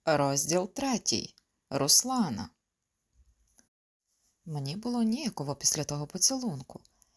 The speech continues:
Я хотіла його не просто, щоб ще більше подратувати тата,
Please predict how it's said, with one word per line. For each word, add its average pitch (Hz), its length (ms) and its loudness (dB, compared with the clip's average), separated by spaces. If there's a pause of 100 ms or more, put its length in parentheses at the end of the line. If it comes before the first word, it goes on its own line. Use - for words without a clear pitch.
(180)
Я 139 100 0
хотіла 156 440 -4
його 185 220 -2
не 170 100 -4
просто, - 400 0
щоб - 220 -8
ще - 180 2
більше 139 300 0
подратувати 143 600 -4
тата, 220 440 -8